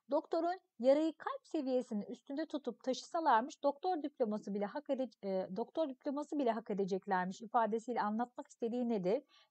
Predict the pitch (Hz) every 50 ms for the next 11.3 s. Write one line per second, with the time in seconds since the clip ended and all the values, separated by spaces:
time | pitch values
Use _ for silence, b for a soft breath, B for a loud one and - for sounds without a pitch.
0 | _ _ 262 262 262 262 - 294 - - 262 254 214 262 294 302 - - 240 202
1 | 190 185 190 233 320 339 - - 339 - _ - 254 226 220 214 208 196 180 185
2 | 180 180 170 170 170 170 170 - _ 180 170 170 - - - - 175 165 165 170
3 | - - - 254 285 320 349 349 - _ _ _ _ _ _ _ _ _ _ _
4 | _ _ - 226 254 269 277 285 285 - 320 320 330 349 349 - _ _ _ _
5 | _ _ - - 339 320 339 349 339 339 339 339 339 339 359 - _ _ - 294
6 | 294 285 - 339 339 349 330 302 277 254 247 247 226 247 247 269 294 - - _
7 | - 214 233 233 233 254 254 285 302 311 330 330 - - 240 226 240 208 - -
8 | 196 180 - 190 180 175 170 185 202 254 311 349 - _ _ _ _ _ - -
9 | 330 285 254 262 311 302 294 277 233 233 240 208 214 208 208 208 208 202 - -
10 | 220 185 202 - - - 339 339 320 302 269 247 - - 196 185 175 170 165 175
11 | 170 214 285 359 _